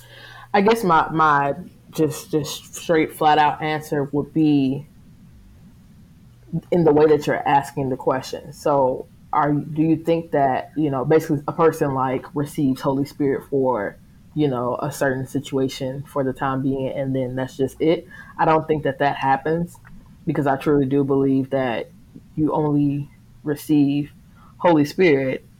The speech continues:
in the sense of, like, you know, really think about it as Holy Spirit, because some people w-, would say that that's just intuition or that's, you know, ancestors, that people have different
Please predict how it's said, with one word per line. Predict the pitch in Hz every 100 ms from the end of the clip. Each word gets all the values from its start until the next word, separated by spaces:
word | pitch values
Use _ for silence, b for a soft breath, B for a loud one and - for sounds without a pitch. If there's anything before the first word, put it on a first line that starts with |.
| _
in | 175 160
the | 139
sense | - - - 180 160 -
of, | 143 135
like, | - 143 -
you |
know, | 160
really | 139 143
think | 143
about | 143 135
it | 135
as | 139
Holy | - 151 143
Spirit, | - 175 139 131
because | - 139
some | - 139
people | 135 135 131 123
w-, | 147 131
would | 123
say | - 147
that | 135 123
that's | 139 135
just | 135 -
intuition | 139 139 135 135 - -
or |
that's, | 143 131 127 - -
you | 147 135
know, | 127 135 b b b b -
ancestors, | 156 147 147 139 135 - 131 135
that | - 160
people | 190 160
have | 147 147
different | 151 147 143 135